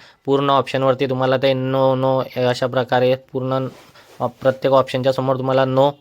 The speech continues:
अशा प्रकारे क्लिक करायचं आहे. ठीक आहे, याच्या पूर्ण वाचून घ्यायचं आहे. जर तु-, कोणती केस तुमच्यावर सुरू असेल तर त्या केसच्या समोर तुम्हाला yes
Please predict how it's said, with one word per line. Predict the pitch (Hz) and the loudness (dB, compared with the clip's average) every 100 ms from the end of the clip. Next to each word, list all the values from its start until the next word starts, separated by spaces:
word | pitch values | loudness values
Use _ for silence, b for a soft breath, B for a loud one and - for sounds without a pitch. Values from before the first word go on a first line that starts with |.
| _ | _
अशा | 127 127 | -8 -4
प्रकारे | 127 131 120 139 | -2 -2 -2 -4
क्लिक | 185 170 139 | -2 -2 0
करायचं | 120 110 113 | 0 0 -4
आहे. | 107 107 _ _ _ _ _ _ _ - _ - | -6 -10 _ _ _ _ _ _ _ -20 _ -10
ठीक | 139 | -6
आहे, | 165 170 b b b b 139 | -6 -8 b b b b -6
याच्या | 131 135 | -2 -2
पूर्ण | 143 135 | 0 0
वाचून | 143 135 131 143 143 | 2 2 0 -2 2
घ्यायचं | 131 127 143 | 2 2 2
आहे. | 139 160 b b b 127 | 0 -2 b b b 0
जर | 131 131 | 0 0
तु-, | 127 | -2
कोणती | 135 127 139 | 0 0 -2
केस | 139 131 - | 0 -2 -2
तुमच्यावर | 135 135 135 | 0 2 2
सुरू | 135 131 135 | 0 0 2
असेल | 135 135 131 | 2 0 0
तर | 131 | 0
त्या | 135 | -2
केसच्या | 135 127 135 | -2 -2 -2
समोर | 131 131 127 | -2 -2 -2
तुम्हाला | 135 131 | 0 2
yes | 131 131 | 4 2